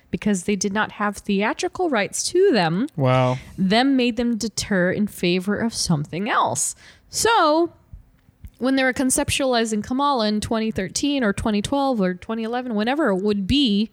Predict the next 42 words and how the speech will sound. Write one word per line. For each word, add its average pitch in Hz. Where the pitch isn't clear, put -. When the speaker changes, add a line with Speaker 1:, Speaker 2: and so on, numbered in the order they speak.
Speaker 2:
Yeah. 151
Speaker 1:
they 233
were 233
like, 220
"Okay, 277
well, 247
we 233
could 285
make 277
her 392
a 370
mutant, 247
but 285
here's 370
the -
thing. 247
If 214
we 339
ever 285
wanna 233
make, 220
like, 190
a 208
movie 233
about 170
her, 180
we 240
might 320
not 214
be 220
able 185
to 185
do 339
it -
because 226
Fox -
has 196
the 185
registered 196
rights 143
to 220
the 196